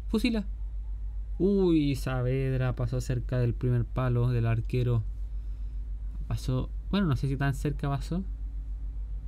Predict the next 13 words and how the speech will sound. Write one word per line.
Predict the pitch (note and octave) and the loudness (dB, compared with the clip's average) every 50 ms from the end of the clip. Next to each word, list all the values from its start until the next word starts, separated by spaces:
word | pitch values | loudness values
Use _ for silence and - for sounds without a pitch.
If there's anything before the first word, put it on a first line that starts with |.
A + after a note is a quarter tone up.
| - | -2
No, | - B2+ B2+ | 0 2 4
la | B2 A#2+ | 4 4
verdad | A#2 A2+ A#2 A#2 | 4 6 4 4
pasó | A2+ A2+ - - A2+ | 4 2 2 0 0
bastante | A2+ G#2+ - - A2+ A2+ G#2+ - A2+ | 0 0 0 2 2 2 2 2 2
lejos. | A2+ A2 - - A2 - - - - - - - - - - - - - - - - - - - | 2 2 0 0 -2 -2 -2 -4 -6 -6 -6 -6 -6 -6 -6 -6 -6 -6 -6 -6 -6 -6 -4 0
Un | B2 A#2 A2+ | 2 4 6
mal | A2 A2 A2+ G#2+ | 6 6 6 4
tiro | - A#2+ A2+ G#2+ G#2+ | 4 4 4 4 4
de | G#2 G2+ | 4 2
Saavedra | - G#2+ G2+ G2+ G2+ G2+ G2+ G2+ | 2 2 2 4 4 4 4 4
ahí | G2+ G2+ G2+ G2 | 2 2 2 2
al | G2+ G2+ G2+ G2+ G2+ | 0 0 0 -2 -2